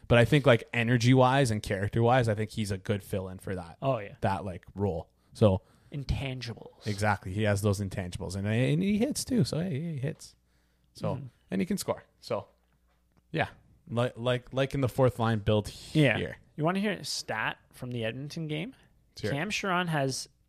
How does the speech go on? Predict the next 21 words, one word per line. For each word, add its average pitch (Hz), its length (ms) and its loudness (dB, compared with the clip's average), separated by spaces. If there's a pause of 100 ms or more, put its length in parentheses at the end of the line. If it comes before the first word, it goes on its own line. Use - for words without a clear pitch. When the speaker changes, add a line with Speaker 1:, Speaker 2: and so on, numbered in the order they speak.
(180)
Speaker 2:
Austin 151 340 -2
Matthews 147 380 -2
credited 143 680 -2
with 120 260 -4 (260)
zero 160 840 2 (260)
entry 160 480 -4
attempts, - 640 -6 (120)
offensive 156 480 -2
zone 147 220 0
entry 135 320 -2
attempts 113 500 -10 (500)
against 131 260 -6
Edmonton. 123 460 -6 (520)
Speaker 1:
That's - 160 -4
weird. - 420 -2
Well, 147 120 10
I 165 100 8
guess 202 260 4 (380)
Speaker 2:
That's - 100 0
Speaker 1:
that's - 120 2
Speaker 2:
terrible. - 440 -4